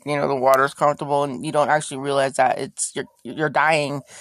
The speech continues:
<laughs> before it's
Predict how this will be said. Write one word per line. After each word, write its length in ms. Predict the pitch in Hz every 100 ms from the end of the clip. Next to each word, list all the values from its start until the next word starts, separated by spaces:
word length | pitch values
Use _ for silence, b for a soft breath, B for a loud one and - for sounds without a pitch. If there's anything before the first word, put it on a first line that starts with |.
| B B _ _ _ _ _ _ _ _ _ _ -
<laughs> 300 | - - 185
before 420 | 165 156 175 151
it's 300 | 151 - -